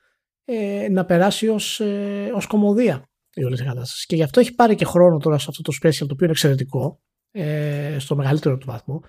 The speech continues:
εμ, ποσοστό, συγγνώμη, ε, για να, ξέρεις, να, να απαντήσει στην ουσία σε αυτά τα πράγματα, να κλείσει, εξού και το closer,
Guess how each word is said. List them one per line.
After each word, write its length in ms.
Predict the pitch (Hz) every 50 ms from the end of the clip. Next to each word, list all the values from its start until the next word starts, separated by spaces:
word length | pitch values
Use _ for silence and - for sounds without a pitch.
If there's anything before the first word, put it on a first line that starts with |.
| _ _ _ _ _ _ _ _ _ _ _ _
εμ, 840 | - 160 151 156 151 147 147 151 147 143 147 147 151 143 139 135 - - _ _ _ _ _ _ _ _ _ _ _ _ _ _ - -
ποσοστό, 400 | - 156 - 117 110 - 143 135
συγγνώμη, 400 | 135 - 135 131 123 135 202 - - _ _ _ _ _ _
ε, 300 | - 285 202 180 185 185
για 200 | 180 175 190 180
να, 280 | 185 185 190 196 202 - - _ _ _ _ _ _ _ _ _
ξέρεις, 260 | - - 240 - -
να, 120 | - 233 - - - 294 - -
να 120 | 214 214
απαντήσει 400 | 214 214 - 180 175 240 302 302
στην 140 | - - 131
ουσία 340 | 131 - - - - _ _ _ _ _ _ _ _ _ _ _ _ _ _ _ _ _ _ _ _
σε 160 | - - 170
αυτά 120 | 147 151 160
τα 60 | 143
πράγματα, 280 | 156 147 139 135 143
να 100 | 147 147
κλείσει, 480 | 139 151 175 202 240 - - 143 120 - - _ _ _ _ _ _ _ _ _ _ _ _ _ _ _
εξού 200 | - 135 - 156
και 60 | 147 143
το 100 | 131 135
closer, 280 | 151 180 208 208 233